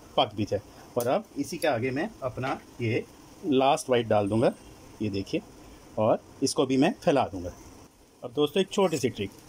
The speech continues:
जब ये ऑमलेट अब यहाँ तक रोल हो गया है, अभी मैंने अपना येलो नहीं डाला है,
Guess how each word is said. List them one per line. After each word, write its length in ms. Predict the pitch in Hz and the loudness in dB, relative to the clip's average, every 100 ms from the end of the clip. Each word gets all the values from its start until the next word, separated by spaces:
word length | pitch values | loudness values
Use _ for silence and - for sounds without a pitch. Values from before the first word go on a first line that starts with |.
| - | -10
जब 220 | 117 123 | -2 0
ये 80 | 127 | 4
ऑमलेट 380 | 131 127 139 147 - 165 | 4 2 0 -2 -6 -6
अब 100 | 160 | -2
यहाँ 260 | 127 127 | 0 0
तक 120 | 143 | 2
रोल 200 | 139 143 | 4 4
हो 60 | 120 | 4
गया 140 | 120 165 | 4 0
है, 60 | - - - 127 | -2 -16 -4 2
अभी 140 | 135 | 4
मैंने 260 | 127 120 175 - - - - - - - - | 4 4 2 -2 -14 -20 -20 -20 -20 -10 -8
अपना 240 | 113 127 | -2 0
येलो 380 | 127 127 123 127 | 4 6 8 8
नहीं 160 | 127 | 6
डाला 220 | 117 104 | 4 6
है, 100 | 120 | 4